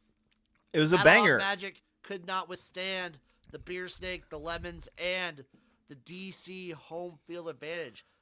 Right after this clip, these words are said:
Speaker 2: D C Defenders, since twenty twenty, still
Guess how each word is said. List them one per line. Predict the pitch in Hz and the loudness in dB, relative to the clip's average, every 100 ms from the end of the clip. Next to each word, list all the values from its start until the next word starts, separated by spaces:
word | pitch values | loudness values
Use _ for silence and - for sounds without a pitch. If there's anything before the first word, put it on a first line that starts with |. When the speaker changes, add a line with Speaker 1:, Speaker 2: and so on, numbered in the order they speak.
| _ - | _ -12
Speaker 2:
D | 226 233 | -10 -8
C | - 220 | -10 -10
Defenders, | 202 190 202 160 107 - _ _ | -10 -10 -10 -12 -16 -18 _ _
since | - 247 247 | -4 -2 -2
twenty | 233 240 226 | -8 -10 -10
twenty, | 196 220 180 | -8 -8 -8
still | - - 254 233 | -10 0 2 2